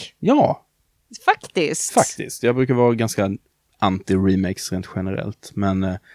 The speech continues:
Speaker 1: det skulle ju naturligtvis få uppmärksamhet till originalfilmen också.
Speaker 2: Ja. Ja, men jag tänker just att det är så här, den enda apokalypsfilmen jag kom på när, när någon är ensam i världen är liksom den I Am Legend med Will Smith. Det
Speaker 1: Mm.
Speaker 2: måste ju finnas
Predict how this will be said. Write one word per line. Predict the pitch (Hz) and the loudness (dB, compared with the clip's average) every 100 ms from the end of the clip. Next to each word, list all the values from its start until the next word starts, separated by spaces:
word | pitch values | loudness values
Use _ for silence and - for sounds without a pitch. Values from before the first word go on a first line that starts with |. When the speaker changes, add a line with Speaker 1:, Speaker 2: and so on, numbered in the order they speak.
| _ - | _ -10
Speaker 1:
det | |
skulle | 110 113 123 | -2 2 4
ju | 123 120 - _ _ _ | 4 2 -6 _ _ _
naturligtvis | - 107 - 98 98 - | -10 -8 -8 -6 -4 -4
få | - 95 - | -4 -4 -2
uppmärksamhet | 107 - 95 - 92 92 | -4 -2 -2 -2 -4 -4
till | - | -2
originalfilmen | 95 98 98 98 - 95 95 | 0 4 4 4 2 0 -2
också. | - - - - | -4 -8 -8 -4
Speaker 2:
Ja. | 240 269 - - - | -2 -2 -8 -20 -6
Ja, | 277 | -2
men | 339 | 2
jag | 349 | 2
tänker | 339 277 | 0 -2
just | 285 - | -2 -2
att | 277 | -4
det | 285 | -2
är | 262 | -2
så | - | 2
här, | 226 214 - _ _ _ | 2 0 -4 _ _ _
den | 262 240 | 0 2
enda | 262 254 247 277 269 262 - - | 0 0 2 2 2 2 0 -2
apokalypsfilmen | 233 226 226 220 - - - 277 269 | -4 -2 -4 -2 -4 -6 -2 0 2
jag | 214 185 | 2 0
kom | 202 | -2
på | 220 247 | 0 0
när, | 202 165 | 0 0
när | 156 | -2
någon | 151 151 | -2 -4
är | |
ensam | 156 156 180 170 | -4 -4 -4 0
i | |
världen | 190 175 156 147 | 2 2 0 -4
är | - 175 156 151 | -2 0 2 0
liksom | 151 - 156 156 | -4 -6 -6 -4
den | 151 143 143 147 | -2 -2 -2 -2
I | - - 160 | -2 2 2
Am | 151 | 2
Legend | 170 185 160 147 | 2 2 2 0
med | 147 147 | 0 0
Will | 156 147 143 - | 0 -2 -4 -4
Smith. | - - 190 - _ | -2 0 0 -2 _
Det | 202 | 0
Speaker 1:
Mm. | 220 | 0
Speaker 2:
måste | - | 0
ju | 226 | 0
finnas | 190 175 - - | 2 0 -2 -8